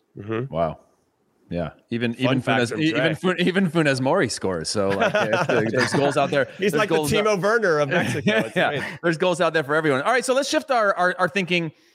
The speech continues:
Speaker 2: uh, over to Canada versus Panama. Obviously, this one has the most implications, I think, for where the U S stands right now. And I hate, I hate going into a game thinking about what everyone else is doing. I don't think the players think about it as much, uh, a-, as we do, just because of the way that, you know, the,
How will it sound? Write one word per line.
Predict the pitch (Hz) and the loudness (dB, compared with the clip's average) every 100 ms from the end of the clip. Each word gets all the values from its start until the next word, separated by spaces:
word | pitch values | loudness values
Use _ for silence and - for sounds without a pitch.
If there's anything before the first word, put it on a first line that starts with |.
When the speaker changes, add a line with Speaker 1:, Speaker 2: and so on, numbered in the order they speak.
| _ | _
Speaker 2:
uh, | - 143 139 135 135 | -2 2 4 4 2
over | 165 156 | 0 0
to | 156 160 143 | 0 0 -2
Canada | - 165 180 160 | -2 0 2 0
versus | 131 135 120 | 0 -4 -4
Panama. | 117 135 123 | -2 -2 0
Obviously, | 120 160 151 135 | 0 0 0 -2
this | 135 160 | -2 0
one | 160 | 0
has | 147 123 - _ _ | 0 0 -4 _ _
the | 143 | -2
most | 151 170 - | 0 0 -2
implications, | 156 135 127 139 123 123 | -6 -4 -2 -2 -2 -2
I | 123 | -2
think, | 120 127 - _ - | -2 -6 -10 _ -6
for | |
where | 135 135 | 0 0
the | 120 | 2
U | 123 135 | 2 2
S | 131 | 0
stands | - 135 127 | -2 -2 0
right | 120 | 0
now. | 117 123 | 2 2
And | 123 | 2
I | 104 | -2
hate, | 113 131 160 165 _ _ _ | -4 0 0 0 _ _ _
I | - | -2
hate | 143 180 196 | 0 0 2
going | 190 175 | 0 0
into | 165 | 0
a | 156 | 0
game | 135 143 | 2 -2
thinking | 135 143 131 | -2 -2 -2
about | 127 123 117 | 0 0 2
what | 127 | 0
everyone | 127 131 127 | 0 0 2
else | 117 110 | 2 0
is | 110 | -4
doing. | - 113 113 107 | -6 -4 -4 0
I | 123 | 2
don't | 165 160 | 2 0
think | 160 | -4
the | 113 | -4
players | - 131 135 - | -2 0 0 -2
think | 143 | -6
about | 127 127 127 | -2 0 0
it | |
as | 123 120 | -4 -2
much, | 127 - - _ _ | -2 -4 -14 _ _
uh, | 113 113 113 110 113 117 | 0 2 4 4 2 2
a-, | 127 123 | 0 0
as | 120 107 | -4 -2
we | 131 | -2
do, | 127 123 | 0 0
just | 127 - | -2 -4
because | 120 131 117 | -2 0 0
of | 117 | -2
the | 117 | 0
way | 117 123 | 2 2
that, | 117 113 117 | 2 0 0
you | |
know, | 117 107 | -2 -2
the, | 107 | -2